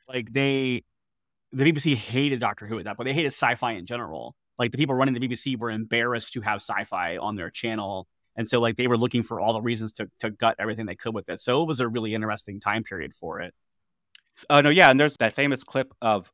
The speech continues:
Speaker 2: Michael Grade, I believe either the head of drama or the B B C controller at that, at that time, the one who really had it out for Doctor Who.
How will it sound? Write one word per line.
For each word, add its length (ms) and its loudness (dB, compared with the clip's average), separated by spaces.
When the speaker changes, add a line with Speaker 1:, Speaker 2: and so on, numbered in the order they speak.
Speaker 2:
Michael 260 -2
Grade, 380 -2
I 60 0
believe 240 -6
either 200 0
the 120 -4
head 160 -4
of 160 -4
drama 520 0
or 200 -2
the 100 -8
B 160 -10
B 80 -14
C 160 -12
controller 580 -2
at 160 -4
that, 260 2
at 160 -10
that 140 0
time, 240 -2
the 80 -4
one 240 -2
who 140 -10
really 300 -4
had 160 4
it 120 2
out 240 2
for 80 -8
Doctor 300 -4
Who. 320 -4